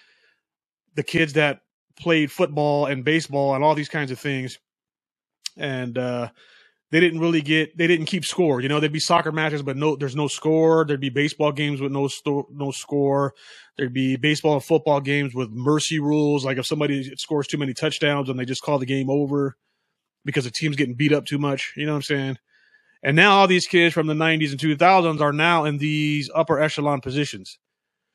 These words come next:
And now they're in colleges. And now they are, you know, in their twenties or whatever, in thirties. So these people don't know how to act. I, I did a, a video a while back about, uh, the beta soy boys.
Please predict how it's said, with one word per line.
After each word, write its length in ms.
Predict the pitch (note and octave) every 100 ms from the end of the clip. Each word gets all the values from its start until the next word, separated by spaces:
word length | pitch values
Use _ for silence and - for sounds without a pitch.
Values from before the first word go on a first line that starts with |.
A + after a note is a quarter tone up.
| _
And 120 | - C#3+
now 260 | D#3+ D#3+
they're 300 | D3+ D3+ D3+
in 160 | C#3+ C#3
colleges. 680 | C#3 D#3 C#3+ A#2 G#2+ G#2+ G#2+
And 120 | B2
now 200 | C#3+ D#3+
they 220 | D#3 D#3+
are, 400 | D3 C#3+ C#3+ C#3
you 80 | C#3+
know, 160 | C#3 C3+
in 80 |
their 120 | C#3 C3
twenties 440 | D#3 D#3 C3 A#2
or 60 | A2+
whatever, 380 | A2+ A2 G#2+
in 120 | C3 B2+
thirties. 640 | D3 C3+ G2 - - - _ _ _ _ _ _ _ _ _ _ _ _
So 100 | -
these 100 | D#3+
people 160 | G3+ F3
don't 120 | E3+
know 80 | E3+
how 120 | E3+
to 60 | D#3+
act. 340 | D#3+ D3+ -
I, 260 | B2+ C#3 C#3+
I 40 |
did 180 | D3+ D#3
a, 460 | D3+ C#3+ C3 C#3
a 40 | C3
video 320 | D3+ D#3+ D#3
a 60 | D3
while 260 | D#3 D3+
back 460 | C#3 D#3 D#3 C#3 - _ _ _ _ _ _ _
about, 420 | C3 C3+ C#3+ C#3
uh, 120 | D3 C3
the 100 | C#3
beta 280 | D#3 D#3+
soy 280 | D3+ E3 D#3
boys. 340 | C3+ B2+ G2